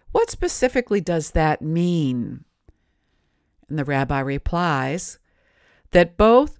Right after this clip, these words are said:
Jew and non-Jew recognize that he is the responsible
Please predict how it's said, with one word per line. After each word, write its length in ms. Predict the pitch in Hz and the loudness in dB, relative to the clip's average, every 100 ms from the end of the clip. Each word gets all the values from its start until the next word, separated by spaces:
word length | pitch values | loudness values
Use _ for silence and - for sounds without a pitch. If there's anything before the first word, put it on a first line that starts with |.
| _ | _
Jew 600 | - 240 214 190 214 294 294 | -2 4 6 6 2 -6 -4
and 320 | 190 214 254 | 0 2 4
non-Jew 640 | 240 185 160 160 151 135 131 | 4 6 4 0 0 0 2
recognize 1000 | 170 233 247 170 151 131 120 113 147 147 | 4 4 2 -2 0 0 0 -4 -6 -2
that 240 | 156 - | -2 0
he 420 | 170 202 214 240 - | -2 -2 0 -2 0
is 300 | 180 175 180 | 0 0 0
the 100 | 170 | -2
responsible 1040 | 160 - 165 156 165 - 147 143 139 151 | -2 -2 -2 0 0 -4 -2 0 0 -4